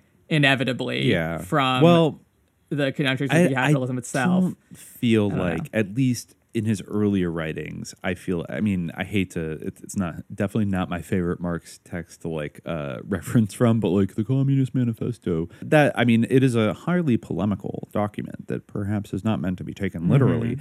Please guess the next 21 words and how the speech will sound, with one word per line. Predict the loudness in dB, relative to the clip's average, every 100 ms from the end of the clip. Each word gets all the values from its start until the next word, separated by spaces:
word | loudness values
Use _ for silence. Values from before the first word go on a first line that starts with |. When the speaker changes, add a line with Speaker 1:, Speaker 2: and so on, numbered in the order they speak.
| -2
Speaker 1:
Yeah. | 0 2
Speaker 2:
but | 4 6 6 2 0
it | 2 8
does | 8 8 2
make | 6 6
a | 6
pretty | 4 2
big | 4 4 4
call | 8 8 10
for, | 8
like, | 8
Speaker 1:
<laughs> | 2
Speaker 2:
it's | 0
like | -2
the | -2
contradictions | -2 0 2 2 2 0 0 -2 -2
will | 0 2 4 0
intensify | -2 -4 -4 -4 -6 -4 -2 -2
until | 0 0 2 4 6
there | 4 4
is, | 4 4 4 0